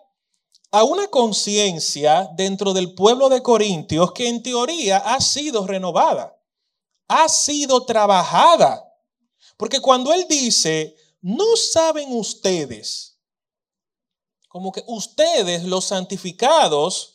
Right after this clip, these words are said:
a los que yo me he referido varias veces, ustedes no saben eso. Eso es obvio. En otras palabras, ustedes no están claros sobre este tema.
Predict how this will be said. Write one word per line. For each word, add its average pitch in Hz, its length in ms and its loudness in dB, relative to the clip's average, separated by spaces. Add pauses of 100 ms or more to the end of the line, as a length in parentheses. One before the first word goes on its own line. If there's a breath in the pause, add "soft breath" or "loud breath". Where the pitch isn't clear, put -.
(300)
a 135 80 -8
los 160 140 -6
que 156 160 -12
yo 160 100 -8
me 240 120 -6
he 247 40 -10
referido 233 560 -4
varias 175 300 0
veces, 156 640 -4 (300)
ustedes 175 340 -10
no 220 80 -12
saben 220 300 -12
eso. - 340 -20 (1040)
Eso 117 220 -14
es - 140 -14
obvio. 208 600 -6 (640 loud breath)
En 208 140 -2
otras 330 280 0
palabras, 190 680 4
ustedes 233 260 -6
no 320 80 -4
están 311 200 -8
claros 135 360 -2
sobre 156 220 -10
este 190 180 -14
tema. - 380 -20